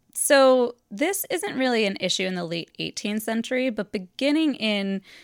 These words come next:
the early nineteenth century, there start to become some social debates about whether or not a high forehead is beautiful in a woman.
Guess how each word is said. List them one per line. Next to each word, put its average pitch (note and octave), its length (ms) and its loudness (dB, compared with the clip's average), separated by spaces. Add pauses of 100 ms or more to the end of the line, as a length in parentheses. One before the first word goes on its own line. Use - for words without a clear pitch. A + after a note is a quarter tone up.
(200)
the G#3+ 100 -4
early G3+ 340 2
nineteenth G#3 680 -4
century, E3+ 760 -4
there G#3+ 140 -2
start C#4 320 0
to D#4+ 80 -10
become A3+ 380 -2
some F#3+ 200 -6
social F#3 340 -2
debates F3 520 -4
about E3+ 520 0
whether G#3+ 300 4
or G#3 60 0
not F#3 320 0
a E3 60 -6
high E3+ 240 0
forehead E3 380 -4
is D#3 140 -6
beautiful D#3+ 420 -6
in D#3+ 120 -4
a D3+ 80 -4
woman. C#3 480 -6